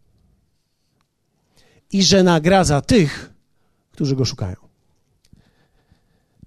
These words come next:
W jaki sposób Bóg objawił się Mojżeszowi? Ktoś z was pamięta w Starym Testamencie?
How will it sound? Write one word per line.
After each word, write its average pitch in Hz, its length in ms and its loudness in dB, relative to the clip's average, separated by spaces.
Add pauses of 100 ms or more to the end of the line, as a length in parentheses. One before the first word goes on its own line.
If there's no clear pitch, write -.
(580)
W 143 60 -2
jaki 277 220 2
sposób 214 320 -2
Bóg 180 200 -2
objawił 160 380 0
się 160 140 -4
Mojżeszowi? 139 460 -2
Ktoś 160 180 -4
z 151 40 -4
was 156 140 -4
pamięta 165 340 -2
w 147 40 -4
Starym 165 240 -2
Testamencie? 175 580 -4